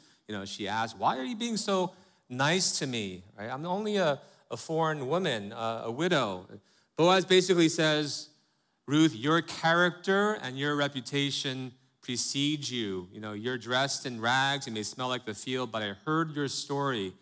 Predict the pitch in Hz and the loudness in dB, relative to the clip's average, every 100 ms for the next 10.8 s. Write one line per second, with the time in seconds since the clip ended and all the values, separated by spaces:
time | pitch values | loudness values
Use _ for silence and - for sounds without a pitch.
0 | _ _ _ - 107 110 117 117 139 143 | _ _ _ -10 -8 -6 -4 -2 0 0
1 | 135 - 139 147 135 135 131 131 123 110 | -2 0 0 0 -4 -2 -2 -4 -8 -8
2 | 110 120 131 127 120 110 - 120 120 107 | -6 -4 -2 -2 -6 -10 -2 -2 0 -4
3 | 110 117 127 117 104 101 107 - 123 117 | 0 2 2 -2 -4 -8 -12 -8 -6 -6
4 | 110 110 117 117 110 107 104 101 _ _ | -6 -6 -4 -4 -4 -2 -2 -6 _ _
5 | _ 110 110 120 117 104 107 104 104 117 | _ -6 -4 -4 -6 -6 -6 -6 2 6
6 | 170 202 139 120 117 131 160 - - _ | 6 8 6 6 2 -2 -4 -6 -10 _
7 | _ _ _ _ _ _ _ _ 113 113 | _ _ _ _ _ _ _ _ -6 -4
8 | 98 104 113 113 - 92 90 _ _ _ | -4 -6 -4 -4 -6 -10 -10 _ _ _
9 | _ _ _ 101 110 104 98 131 147 143 | _ _ _ -10 -6 -6 -4 -2 -2 -2
10 | 113 104 95 87 _ _ _ 110 | -4 -6 -8 -12 _ _ _ -20